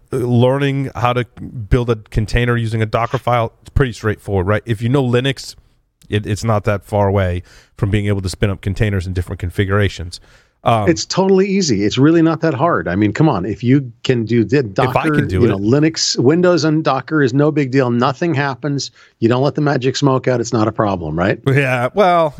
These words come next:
Speaker 1: uh, the kind of downside is the, this libvirt, um, subsystem, I would call it, is relatively new,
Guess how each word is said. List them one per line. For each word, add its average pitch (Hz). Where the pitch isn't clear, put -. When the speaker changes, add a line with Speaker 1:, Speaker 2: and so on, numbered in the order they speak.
Speaker 1:
uh, 113
the 120
kind 151
of 120
downside 165
is 113
the, 113
this 139
libvirt, 127
um, 101
subsystem, -
I 135
would 139
call 135
it, 143
is 113
relatively 127
new, 139